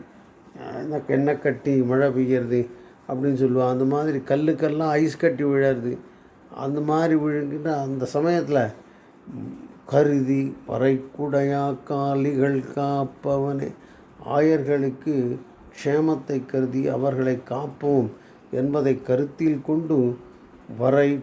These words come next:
குடையா, மலையை குடையாக பிடித்து, காலிகள் காப்பவனே,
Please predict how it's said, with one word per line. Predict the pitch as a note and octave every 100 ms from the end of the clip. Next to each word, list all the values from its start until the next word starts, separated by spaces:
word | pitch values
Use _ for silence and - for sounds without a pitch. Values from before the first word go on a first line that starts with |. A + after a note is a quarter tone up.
| -
குடையா, | D3 C#3 C#3 C#3 C#3 C3+
மலையை | A2+ B2 D3+ D#3+ C#3+ C3 -
குடையாக | C3 D3+ D3+ D3 C3+ C3 -
பிடித்து, | D3 D#3+ - C#3 A2 - - - - -
காலிகள் | A#2+ C3+ C#3+ D3+ C3 C#3 C#3
காப்பவனே, | - B2+ B2+ B2 - D3+ C#3+ C#3 C3+ C#3